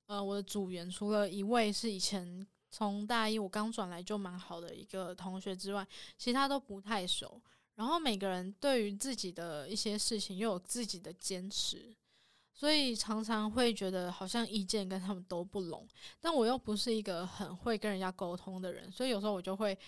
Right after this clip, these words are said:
不爽在心底，或者是找我朋友抱怨，然后就会变成说我在做毕业制作的时候，其实也不是说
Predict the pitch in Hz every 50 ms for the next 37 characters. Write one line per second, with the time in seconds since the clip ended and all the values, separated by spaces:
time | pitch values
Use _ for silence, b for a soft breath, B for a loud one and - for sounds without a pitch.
0 | B B B _ - 269 254 - 226 180 170 196 202 208 202 - - 180 180 185
1 | - 175 185 190 220 208 196 220 196 214 170 165 185 - 202 180 175 - _ 185
2 | 175 151 175 185 160 165 139 - 214 - - 190 196 208 208 226 220 220 214 233
3 | 226 196 190 202 202 196 180 170 190 196 196 190 220 202 190 196 196 190 190 190
4 | 196 185 185 190 175 175 175 185 180 185 - 190 180 185 190 185 180 175 - 190
5 | 190 196 190 - 202 185 185